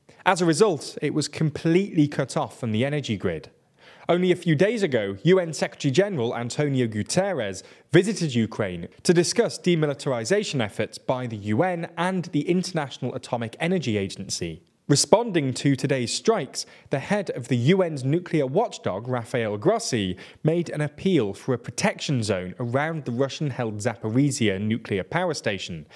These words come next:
saying he was astonished by the complacency surrounding the issue. Ukrainian Energy Minister German Galushchenko said of this situation that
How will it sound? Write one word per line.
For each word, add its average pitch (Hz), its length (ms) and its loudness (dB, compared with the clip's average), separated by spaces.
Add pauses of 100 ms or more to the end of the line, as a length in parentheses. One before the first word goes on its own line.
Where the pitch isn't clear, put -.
(280)
saying 180 420 2
he 151 160 2
was 160 200 2
astonished 147 760 0
by 117 140 -2
the 113 100 -8
complacency 113 960 -2 (180)
surrounding 113 540 -2
the 104 160 2
issue. 82 400 -4 (280)
Ukrainian 220 600 2
Energy 185 340 0
Minister 107 460 0
German 139 480 0
Galushchenko 135 1000 0 (200)
said 220 260 2
of 180 80 -4
this 139 160 -2
situation 92 680 -4
that 123 340 -4